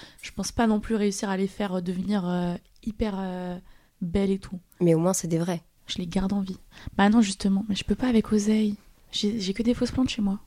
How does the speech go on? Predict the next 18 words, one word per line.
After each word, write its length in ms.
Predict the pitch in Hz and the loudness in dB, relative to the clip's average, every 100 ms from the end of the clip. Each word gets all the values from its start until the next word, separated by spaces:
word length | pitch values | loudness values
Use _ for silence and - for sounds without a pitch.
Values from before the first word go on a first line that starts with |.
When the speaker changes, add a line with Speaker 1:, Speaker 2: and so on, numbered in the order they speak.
| - - - | -18 -10 2
Speaker 2:
Ok, 200 | 196 185 175 | 4 4 4
bon, 180 | 170 | 4
bah, 280 | 165 151 147 139 | 2 0 -4 -8
euh, 140 | 131 - 180 | -10 -12 -14
Speaker 1:
C'est 140 | 156 190 | -6 -2
de 40 | |
la 100 | 190 | -2
triche 240 | - 226 | -4 -8
aussi. 200 | - - - - - - | -8 -10 -12 -14 -16 -14
Putain. 840 | - - 294 294 262 214 190 180 190 - - - - - - - - | -14 -4 -2 0 -2 -2 -4 -6 -10 -14 -14 -14 -14 -14 -16 -10 -4
Speaker 2:
Qu'est-ce 200 | 269 - | -2 -2
qui 100 | 202 | -6
t'intrigue 640 | - 196 190 - 185 151 170 - - | -2 -2 -2 -4 -2 -4 -6 -12 -8
à 80 | 165 | -6
propos 280 | - 170 | -4 -4
de 40 | 165 | -2
moi ? 200 | 156 135 - - - | -2 -4 -12 -20 -16
Speaker 1:
C'est 240 | - - | -12 -10